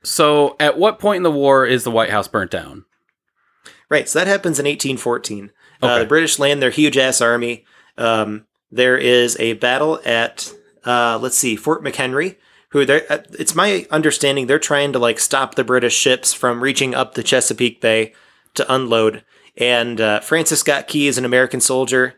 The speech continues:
Speaker 2: who was captured by the British, and he's kept in, like, a prison cell.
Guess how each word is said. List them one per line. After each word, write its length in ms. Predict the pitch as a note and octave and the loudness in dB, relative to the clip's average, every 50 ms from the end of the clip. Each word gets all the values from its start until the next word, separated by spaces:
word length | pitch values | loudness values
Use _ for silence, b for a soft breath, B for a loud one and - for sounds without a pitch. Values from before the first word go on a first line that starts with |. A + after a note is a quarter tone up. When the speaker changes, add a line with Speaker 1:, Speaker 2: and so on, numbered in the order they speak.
| _ _ | _ _
Speaker 2:
who 260 | - C3+ B2+ B2 A#2 | -4 -2 -2 0 0
was 120 | A2+ G#2+ | -2 -4
captured 480 | - - D3 C3+ C3 - - D3 C3+ A#2+ | -4 -4 -4 -4 -2 -2 0 0 0 0
by 120 | B2+ B2+ | 0 0
the 80 | B2+ C3 | 0 0
British, 400 | A2+ C3 B2+ B2 B2+ B2+ - - | 0 0 0 2 2 0 0 -2
and 60 | B2+ | -4
he's 100 | A#2 - | -6 -4
kept 240 | - D3 C#3 C3+ - | -2 -2 -2 -2 -4
in, 80 | C3+ C3 | -2 -2
like, 160 | C3 B2 - | -2 -2 -4
a 20 | |
prison 380 | - - - D#3 D3 D3 C#3+ C3 | -6 -2 0 0 0 0 0 -2
cell. 400 | - - C3+ C3 C3 B2+ B2+ | 0 2 2 2 2 0 -2